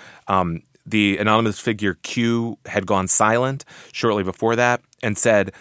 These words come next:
"Hey, everyone, stop identifying as QAnon believers. Still believe what you do and spread the word, but if you say QAnon, we're getting banned from social media, so, so don't be so visible."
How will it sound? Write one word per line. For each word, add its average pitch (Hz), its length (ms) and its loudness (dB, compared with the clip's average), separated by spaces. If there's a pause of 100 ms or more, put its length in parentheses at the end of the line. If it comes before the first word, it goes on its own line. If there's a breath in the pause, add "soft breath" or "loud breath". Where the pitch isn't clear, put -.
(220 soft breath)
"Hey, 170 260 0 (420)
everyone, 143 340 2
stop 185 300 0
identifying 123 580 2
as 90 80 -4
QAnon 95 360 -2
believers. 85 500 -6
Still 175 240 -2
believe 151 320 0
what 131 140 0
you 104 100 -2
do 120 300 0
and 104 100 -2
spread 110 240 0
the 98 80 -2
word, 98 380 2 (340 loud breath)
but 107 140 0
if 104 100 -8
you 110 60 -4
say 175 260 2
QAnon, 101 760 0
we're 113 120 -2
getting 107 220 -2
banned 104 200 0
from 95 120 -12
social 92 320 -4
media, 82 260 -4
so, 117 260 -2
so 117 360 -4
don't 156 180 -2
be 156 100 -4
so 117 160 0
visible." 87 460 -6